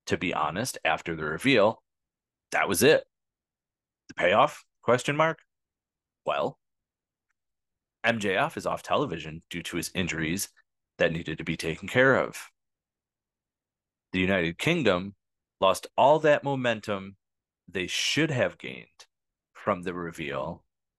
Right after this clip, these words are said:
and they're just another faction in A E W. My last complaint or criticism, I don't have an issue with them recruiting ex-W W E stars.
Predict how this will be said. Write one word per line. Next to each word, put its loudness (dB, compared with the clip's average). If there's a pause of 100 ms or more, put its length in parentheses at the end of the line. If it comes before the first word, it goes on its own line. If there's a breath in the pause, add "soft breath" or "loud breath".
(680)
and 4
they're 4
just 0
another 4
faction -2
in -4
A -2
E -4
W. -2 (1400)
My 2
last 4
complaint -6
or -8
criticism, -12 (1200)
I 0
don't 4
have 2
an -4
issue -4 (420)
with -2
them 2
recruiting -6
ex-W -6
W -2
E -4
stars. -8